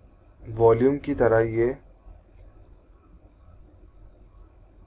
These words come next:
अंदर ही नहीं चलेगा, मतलब पूरा completely साइडों से material remove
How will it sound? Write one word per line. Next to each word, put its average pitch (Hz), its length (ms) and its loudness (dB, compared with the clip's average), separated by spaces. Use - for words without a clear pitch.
अंदर 123 380 0
ही 127 200 -4
नहीं 120 180 0
चलेगा, 98 360 -2
मतलब 104 360 -4
पूरा 120 340 -2
completely 117 680 -4
साइडों 110 340 0
से 117 120 -6
material 117 300 0
remove 107 320 -4